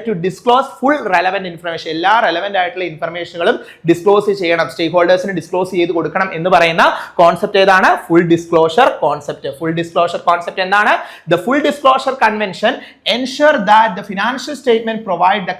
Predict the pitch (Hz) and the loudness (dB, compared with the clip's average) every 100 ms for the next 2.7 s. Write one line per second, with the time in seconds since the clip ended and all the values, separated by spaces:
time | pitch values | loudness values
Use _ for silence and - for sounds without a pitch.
0 | 170 190 247 247 190 165 185 196 196 202 | -2 -2 -4 -6 -8 -6 -6 -6 -8 -12
1 | 156 294 269 - - 185 208 208 208 202 | -4 -2 -2 -10 -6 -4 -2 -2 -2 -6
2 | 180 185 185 165 175 185 | -2 0 0 -2 -6 -6